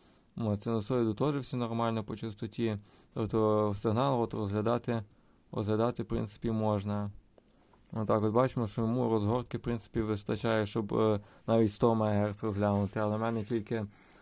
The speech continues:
до вісімдесят мегагерц, тому, е, більше побачити, е, не вийде. Це в нас що стосується частоти. Також там є, е, давайте зменшимо ча-, частоту до ста, е, кілогерц.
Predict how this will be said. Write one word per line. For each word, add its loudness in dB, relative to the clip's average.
до 4
вісімдесят -2
мегагерц, -4
тому, -2
е, 0
більше 2
побачити, 0
е, 2
не 4
вийде. 6
Це 0
в 2
нас 2
що 0
стосується 4
частоти. 2
Також 4
там 4
є, 6
е, 4
давайте 4
зменшимо 0
ча-, -2
частоту -2
до 0
ста, 2
е, 2
кілогерц. 4